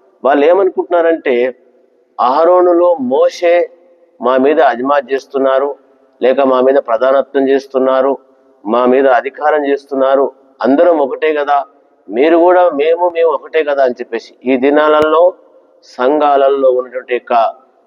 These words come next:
ఆత్మీయ స్థితిలో మనం ఎరగవలసిన వారం ఏంటంటే, అందుకనే ఇంత ముందు కూడా నేను గుర్తు చేస్తూ వచ్చినాను, దేవుని బిడలారా, దేవుని క్రమము, దేవుని యొక్క పద్ధతి, నియమము ఎప్పుడు కూడా మారిపోదు.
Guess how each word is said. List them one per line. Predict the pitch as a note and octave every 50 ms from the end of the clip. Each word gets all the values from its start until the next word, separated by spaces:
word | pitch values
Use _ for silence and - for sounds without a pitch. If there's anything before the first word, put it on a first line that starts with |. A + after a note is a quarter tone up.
| _ -
ఆత్మీయ | - A#2+ C#3 C#3+ C#3 - - D3 D3+ D3
స్థితిలో | C3+ - - C#3 C#3+ D3+ D3+ D#3 D#3+ D#3+ D#3+
మనం | D3+ D3 C#3 C3
ఎరగవలసిన | B2+ B2+ C#3 C#3+ C#3+ C#3+ C#3 C#3 - - C#3 B2+
వారం | B2+ B2+ B2+ B2 B2 B2
ఏంటంటే, | A#2+ B2 A2+ B2
అందుకనే | B2 C3 C3 - E3 E3 F3 F3+ E3+ -
ఇంత | B2+ A#2 -
ముందు | C3 B2 B2+ C#3 D3
కూడా | D3+ D#3 D#3+ D3+
నేను | C#3+ C3+
గుర్తు | B2+ A#2 A#2+ B2 - B2
చేస్తూ | B2 B2 B2 - - - A2+
వచ్చినాను, | A2+ - - - A#2+ A2 G2+ F#2 - -
దేవుని | A#2 B2+ C#3+ D3 C#3
బిడలారా, | C3 C3 C3+ E3+ B2+ B2+ B2 B2+ C3+ - _ - _ _ _ _ _ _ _ _ _ -
దేవుని | F#2+ A2+ C3+ D#3+ F3+ F3+ F3+ F3+ F3 F3
క్రమము, | F3 - - C3+ C3 C3+ D3 D3+ D3+ D3+ D#3+
దేవుని | D#3 B2+ B2+ C3 C3+ C3+ C3 C3
యొక్క | C3 B2 - - B2
పద్ధతి, | - - A#2+ B2 C3 C#3 D#3+ D#3 - - C#3+ C#3+ D3 D3
నియమము | C3+ B2 A2+ A2+ B2 C3+ D3+ D3 C#3+ C#3 C3+ C3 B2+ C3 C3+ - - - _ _ _ _ _ -
ఎప్పుడు | B2 C3+ C3+ C3+ - E3+ E3+ E3+
కూడా | D3+ D#3 C#3+ C3+ C3+ C#3+ C#3+ - - _ _ _ _ _ _ - A2
మారిపోదు. | A#2 B2 B2+ C3 C#3 D#3+ F3 F3+ F3+ - - E3 C#3+ B2 G#2 F#2